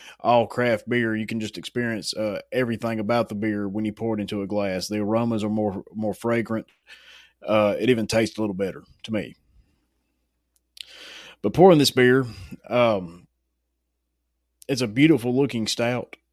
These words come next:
obviously. Very dark, deep dark mocha forming head,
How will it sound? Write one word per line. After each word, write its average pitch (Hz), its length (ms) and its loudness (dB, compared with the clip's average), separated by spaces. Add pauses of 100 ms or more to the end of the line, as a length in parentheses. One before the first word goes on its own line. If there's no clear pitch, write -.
(100)
obviously. 110 460 -4 (1200)
Very 113 320 -2
dark, 113 520 2 (1080)
deep 120 300 6
dark 123 300 2
mocha 113 480 0
forming 120 540 -4
head, 117 520 -4